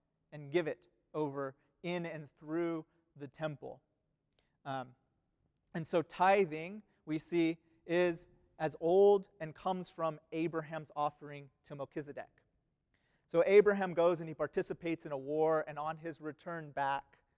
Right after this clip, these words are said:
where the war is victorious, and on his return back, he runs into the priest king Melchizedek. And at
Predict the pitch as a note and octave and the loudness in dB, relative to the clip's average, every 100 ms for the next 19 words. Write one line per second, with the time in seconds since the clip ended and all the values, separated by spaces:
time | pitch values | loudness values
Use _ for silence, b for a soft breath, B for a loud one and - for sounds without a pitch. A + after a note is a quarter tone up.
0 | _ _ _ _ D3+ C#3 - _ D3+ D3 | _ _ _ _ -4 -2 -4 _ -16 -14
1 | C#3+ D3 E3+ E3+ D3 D#3 - D#3 D3+ - | -14 2 4 4 2 -8 -2 0 0 -2
2 | D#3 D#3 D#3+ C#3+ D3 - E3+ D3+ D#3+ C#3+ | -6 -6 -8 -14 -16 -14 -8 0 2 2
3 | _ b b - E3 D#3 F#3+ G3 F3 F3+ | _ b b 0 4 6 4 2 -4 -6
4 | F3 - E3+ E3 - G3+ F#3+ _ G3 E3+ | -6 -8 -8 -6 -4 -6 -6 _ -16 -10
5 | D#3 D3 - F3 C#3+ B2+ - _ _ _ | -10 -6 -6 -6 -8 -14 -16 _ _ _
6 | _ _ _ _ _ _ _ _ b b | _ _ _ _ _ _ _ _ b b
7 | b F3 F3 D#3+ F#3 | b 2 2 0 0